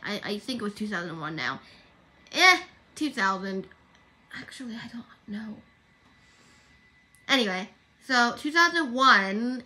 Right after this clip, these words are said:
that's when Jenny joined. January of two thousand one, and absolutely perfect. I can't roll my, I can't roll my R's still. Like, Tra, tra, tra, tra, tra. I can't, I can't do it, like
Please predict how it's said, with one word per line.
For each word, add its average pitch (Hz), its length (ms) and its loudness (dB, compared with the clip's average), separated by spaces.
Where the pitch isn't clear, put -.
that's 247 540 6
when 254 220 -2
Jenny 220 300 -4
joined. 196 400 -6
January 240 480 -2
of 233 60 -4
two - 140 -18
thousand 208 380 -6
one, 190 300 -4
and 190 420 -8
absolutely 247 560 -2
perfect. 233 1040 -6
I 233 60 0
can't 311 360 -4
roll 294 120 -2
my, 285 200 0
I 226 80 2
can't 320 280 -8
roll 240 120 -4
my 220 160 -6
R's 185 280 -4
still. 165 280 -10
Like, 165 180 -12
Tra, 233 400 -4
tra, 240 380 -2
tra, - 240 -10
tra, 233 200 -6
tra. - 100 -14
I 226 80 2
can't, 254 320 -4
I 233 80 -2
can't 240 300 -4
do 196 140 -6
it, 143 120 -8
like 185 140 -8